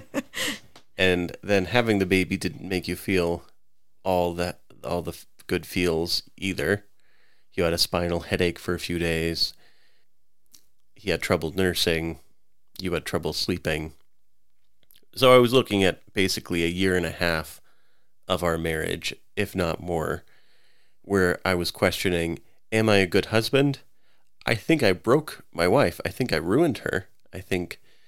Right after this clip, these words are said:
Speaker 2: that I must be a horrible husband because she doesn't feel good all the time." So one, uh, some of those not feeling good things, uh,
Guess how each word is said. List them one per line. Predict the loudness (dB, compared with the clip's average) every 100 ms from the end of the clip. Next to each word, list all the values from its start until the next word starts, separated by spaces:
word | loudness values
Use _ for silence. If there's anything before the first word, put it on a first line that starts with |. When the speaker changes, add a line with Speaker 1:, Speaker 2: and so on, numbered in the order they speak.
| -20 -20 -20 -20 -10 0
Speaker 2:
that | 0 2
I | 2 2
must | 2 0
be | -4
a | -4
horrible | 2 2 4 2
husband | 0 -4 -4 -4 -8
because | -10 -6
she | -6 -2
doesn't | -2 0 -4
feel | 0 0
good | 2 0 -2
all | -4
the | -6
time." | -10 -10 -10 -14 -18 -20 -20 -20 -20 -20 -20 -20 -20 -20 -20 -20 -20 -20 -20 -20 -20 -10
So | 2 4 4
one, | 6 6 6 4 -2 -10 -20 -20 -20 -20 -20 -20 -6
uh, | 0 2 2 -2 -8 -20 -20 -20 -10
some | 2 4 6
of | 6
those | 6 6
not | 4 2
feeling | 2 2 2 2
good | 0 0
things, | -2 -2 -2 -4 -6 -8 -16 -20 -20 -20 -20 -20 -20 -20 -12
uh, | -6 -4 -4